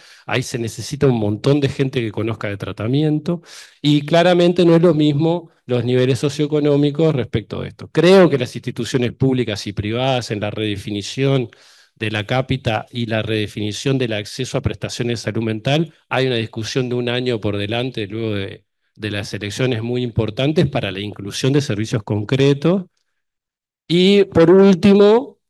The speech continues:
este, me parece que sí es muy urgente el establecimiento, no sé si de todo, pero sí de un, un avance hacia un objetivo de llegar al total, eso es la gradualidad también que les explicaba de alguna manera con el ingreso de colectivos,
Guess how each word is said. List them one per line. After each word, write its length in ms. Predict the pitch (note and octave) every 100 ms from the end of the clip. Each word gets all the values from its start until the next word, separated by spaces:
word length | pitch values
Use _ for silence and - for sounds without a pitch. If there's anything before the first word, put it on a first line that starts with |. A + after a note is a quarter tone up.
| -
este, 340 | C#3 - C#3
me 120 | B2+
parece 360 | B2 B2 C3+ C#3+
que 120 | C3
sí 380 | B2+ C#3+ D3 D3
es 200 | D3 C#3+
muy 580 | C#3+ C#3+ C#3+ C#3 C3 C#3+
urgente 580 | C#3 D3 - C#3 C#3+ E3+
el 60 |
establecimiento, 1040 | C#3 A2 B2 A2+ A#2 B2 A#2 C3 C3 D#3 E3
no 280 | A#2+ C3+ C#3
sé 300 | - D3 C#3+
si 220 | D3 C3
de 180 | C3+ C#3
todo, 480 | D#3+ D#3 D3+ F3+
pero 240 | D#3+ A2 G#2+
sí 300 | - C3 C3+
de 300 | B2+ B2 -
un, 600 | A#2+ A#2+ A#2+ G#2 F#2 _
un 180 | - A#2+
avance 840 | A#2 B2 C3 C#3 C3+ - D3+ E3 - - _ _ -
hacia 460 | A#2+ A#2 - B2 B2
un 340 | B2+ C3+ C3
objetivo 600 | B2 G#2 A2+ G2+ C3 B2+
de 60 | G#2
llegar 400 | - G2+ A#2 A2+
al 200 | A2 G2+
total, 580 | B2+ B2+ C#3+ D3 D#3 C3+
eso 240 | G#2+ A#2
es 80 | G#2
la 100 | G#2
gradualidad 540 | G2+ G2+ G#2 G#2+ A#2
también 340 | G#2+ G#2 A2+ A2
que 80 |
les 180 | G2+ G#2
explicaba 400 | G#2 A2+ A#2 A#2
de 60 | G#2+
alguna 260 | G#2 A2
manera 380 | G#2+ G#2 A2 A2+
con 160 | G#2 G2+
el 140 | F#2+
ingreso 340 | G2 G#2+ G#2 G#2+
de 100 | G2+
colectivos, 760 | G#2 G#2+ G2 A#2+ C3 C#3+ E3